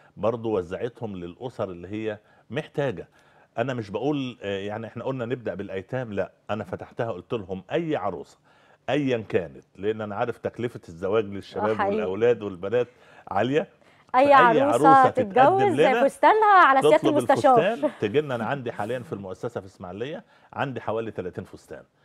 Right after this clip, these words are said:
Speaker 1: وهبعت لحضرتك عشر فساتين. أي حد يتواصل مع البرنامج أو يتواصل معايا
Speaker 2: تمام.
Speaker 1: يجي لنا ياخد الفستان، ولو احتاج إن إحنا نجيبه له لغاية عنده هنوديه له.
Speaker 2: ده
Speaker 1: عشان ما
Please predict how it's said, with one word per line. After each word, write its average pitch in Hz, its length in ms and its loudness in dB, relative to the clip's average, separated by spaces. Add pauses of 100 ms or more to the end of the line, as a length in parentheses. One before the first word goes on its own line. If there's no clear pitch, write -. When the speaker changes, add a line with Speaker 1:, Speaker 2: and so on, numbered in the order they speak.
(220)
Speaker 1:
وهبعت 104 520 -2
لحضرتك 95 520 -10
عشر 104 240 -8
فساتين. - 500 -14 (800)
أي 123 260 -2
حد 117 220 -6
يتواصل 107 460 -4
مع 90 120 -10
البرنامج 92 560 -8
أو 95 160 -4
يتواصل 98 480 -8
معايا 123 340 -6
Speaker 2:
تمام. 175 120 -10 (380)
Speaker 1:
يجي 92 260 -8
لنا 107 160 -6
ياخد 113 260 -6
الفستان، 104 420 -8
ولو 107 360 -2
احتاج 139 360 -2
إن 120 120 -6
إحنا 123 200 -10
نجيبه 101 320 -8
له 131 100 -4
لغاية 113 300 -2
عنده 113 320 -10
هنوديه 80 300 -12
له. - 220 -20 (500)
Speaker 2:
ده 185 100 -6
Speaker 1:
عشان 170 280 -2
ما 123 60 -4